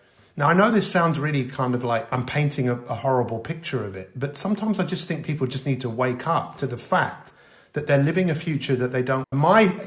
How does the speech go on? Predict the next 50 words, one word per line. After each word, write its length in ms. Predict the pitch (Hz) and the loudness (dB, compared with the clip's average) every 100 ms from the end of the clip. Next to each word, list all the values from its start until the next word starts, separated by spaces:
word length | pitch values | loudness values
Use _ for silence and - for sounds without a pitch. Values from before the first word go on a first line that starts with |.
| - | 2
area 360 | 147 135 131 120 | 6 6 4 2
of 160 | 120 | -2
speciality 1000 | - - 143 - 135 139 147 139 101 104 | -8 0 0 2 0 2 0 -4 -8 -4
is 420 | 131 131 123 - - - - | 2 2 2 -6 -16 -20 -12
future-based 680 | - 165 - 127 127 127 | -4 -4 -2 0 0 -2
science. 580 | 135 123 95 - - - - | -4 -4 -6 -12 -20 -18 -12
Uh, 80 | |
that's 240 | 117 147 - | 0 0 2
what 100 | 160 | 2
I've 180 | 135 131 | 2 2
studied 400 | - 127 107 101 | -2 -2 -2 -6
for 120 | 120 | -4
the 80 | 113 | 2
last 320 | 107 104 - | 2 0 -4
three 160 | 123 | -4
or 60 | 110 | -4
four 220 | 113 110 | -4 -4
years, 380 | 107 98 92 - - | -4 -6 -8 -14 -6
and 80 | |
I 60 | 117 | -2
reckon 360 | 120 117 - 110 | 0 0 -2 -4
I'm 140 | 110 | -2
one 100 | 110 | -2
of 80 | 104 | -4
the 60 | |
best 340 | 107 117 110 - | -4 -4 -6 -8
people 460 | 120 123 110 107 - - - - - | -8 -6 -8 -8 -12 -20 -20 -20 -4
in 140 | 131 | -2
the 80 | 123 | 0
world 420 | 120 131 120 110 | 0 2 2 -2
at 160 | 110 110 | -6 0
bringing 320 | 139 135 123 | 0 2 -2
future-based 680 | - 131 - 120 110 - | -2 -4 -4 -4 -4 -4
sci-, 140 | 123 - | -6 -6
future-based 640 | - 165 160 143 135 131 | -4 -4 -4 0 0 0
science, 320 | - 135 123 | 0 0 0
future-based 560 | - 156 156 147 131 - | -4 -4 -2 0 -2 -2
thinking 840 | - - - 151 143 - 110 95 - _ _ _ _ _ _ | -14 -20 -4 -2 -2 -6 -10 -12 -20 _ _ _ _ _ _
so 100 | 143 | -2
we 120 | 139 | 0
can 160 | 143 139 | 0 0
help 280 | - 165 170 | 2 0 2
people 280 | 147 139 | -2 -2
form 320 | 127 - 143 123 | -4 0 0 2
a 20 | |
relationship 800 | 123 123 139 139 139 - 107 - | 0 2 0 0 -6 -4 -6 -6
to 140 | - | -6
their 120 | 127 | -2
future 380 | 123 143 123 - | -2 -2 -6 -6
self. 420 | 123 220 131 - | -6 -4 -4 -8